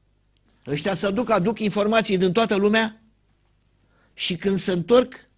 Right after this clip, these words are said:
China, un alt împărat, ia hotărârea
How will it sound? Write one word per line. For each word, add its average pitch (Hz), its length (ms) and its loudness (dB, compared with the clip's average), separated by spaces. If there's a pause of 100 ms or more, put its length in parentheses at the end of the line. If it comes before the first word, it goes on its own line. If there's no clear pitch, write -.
(340)
China, 220 540 -2 (400)
un 156 200 -4
alt 240 180 0
împărat, 214 520 -2 (880)
ia 165 180 -2
hotărârea 196 640 -2